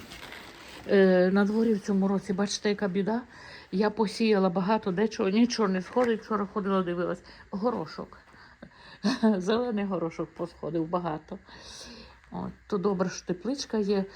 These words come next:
Стараюсь по максимуму, я вам розказувала, все садить сюди.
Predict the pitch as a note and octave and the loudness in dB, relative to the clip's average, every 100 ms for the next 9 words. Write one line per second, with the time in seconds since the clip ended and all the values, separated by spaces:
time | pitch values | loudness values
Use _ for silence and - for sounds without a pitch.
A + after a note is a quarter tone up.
0 | - - - G#3 G3 G3+ F#3+ F#3+ - G3 | -18 -12 -6 -2 0 2 0 -2 -2 0
1 | F#3+ F#3+ - F3 F#3 F3+ F3+ F#3 E3+ F3+ | 2 0 -2 -4 -2 -2 -2 -2 -2 -2
2 | F3 - B3+ A#3 G#3+ F#3+ F#3+ - F#3+ - | -4 -6 -4 -2 0 0 -2 -4 -4 -4
3 | E3+ A3+ - A3 F#3+ | -6 -6 -8 -8 -6